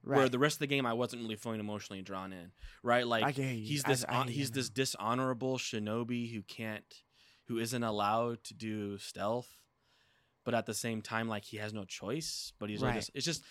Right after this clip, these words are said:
Speaker 2: It
Speaker 1: the
Speaker 2: didn't
Speaker 1: emotions weren't connecting at all with me.
Speaker 2: And I think that's probably also part of, like, a script writing too.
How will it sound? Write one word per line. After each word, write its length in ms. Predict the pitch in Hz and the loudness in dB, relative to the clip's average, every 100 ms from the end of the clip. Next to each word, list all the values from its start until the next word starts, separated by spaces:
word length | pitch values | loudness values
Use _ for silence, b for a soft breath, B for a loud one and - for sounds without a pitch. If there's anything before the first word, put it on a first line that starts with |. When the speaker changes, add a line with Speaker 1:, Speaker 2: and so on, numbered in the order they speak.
| B B B | B B B
Speaker 2:
It 120 | 175 165 | 4 12
Speaker 1:
the 40 | |
Speaker 2:
didn't 200 | 226 226 | 12 12
Speaker 1:
emotions 340 | 240 233 214 | 10 8 6
weren't 180 | 175 233 | 4 2
connecting 460 | - 175 185 - 123 | 2 2 2 4 2
at 80 | 120 | 4
all 180 | 117 | 0
with 140 | 95 - | 0 -8
me. 200 | 76 - - - | -12 -12 -4 8
Speaker 2:
And 120 | 202 | 10
I 80 | 220 | 12
think 180 | 240 | 10
that's 160 | 214 196 | 8 6
probably 420 | - 208 190 196 | 8 8 8 6
also 300 | 175 170 - | 8 6 4
part 240 | 165 175 170 | 2 4 4
of, 100 | 160 | 4
like, 220 | 160 147 | 0 0
a 80 | 139 | -2
script 480 | - - 170 - - _ | -2 2 0 0 -16 _
writing 420 | - 165 175 180 - - | 2 2 4 0 -4 -8
too. 300 | - 185 | 0 0